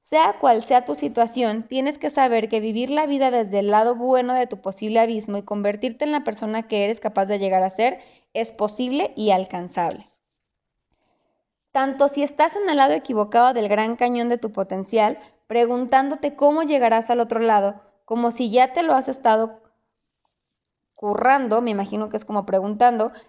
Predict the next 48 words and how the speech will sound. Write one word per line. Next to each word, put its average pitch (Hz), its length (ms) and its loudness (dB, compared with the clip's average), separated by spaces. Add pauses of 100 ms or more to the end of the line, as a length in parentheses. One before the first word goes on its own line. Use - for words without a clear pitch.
(120)
para 240 180 6
llegar 247 240 4
al 277 180 4
otro 247 220 -2
lado 214 200 6
del 214 140 0
cañón, 214 440 -2 (420)
pero 254 260 4
te 277 100 4
has 285 200 2
quedado 311 320 2
atascado 247 500 2
y 262 80 2
no 254 100 -2
has 254 120 -2
logrado 247 400 2
cerrar 220 280 -2
el 233 140 2
abismo 208 560 -4
y 233 120 -12
pasar 226 340 2
al 262 100 2
siguiente 208 400 -4
nivel, 196 380 0 (340)
pues 247 220 -2
este 285 200 -2
capítulo 240 500 -2
te 240 120 -4
presentará 208 580 0
seis 277 380 -2
herramientas 220 640 -2
que 226 100 -8
te 214 120 -6
permitirán 214 640 -2
ir 233 260 -4 (260)
desde 220 300 2
donde 202 260 -2
estás 254 320 -2
aceptando 240 560 0
menos 240 320 -2
de 208 80 -6
ti 220 180 -8
mismo, 220 520 -4
de 214 140 0
lo 208 160 2
que 208 160 -6
crees 269 260 0
posible, 247 600 -4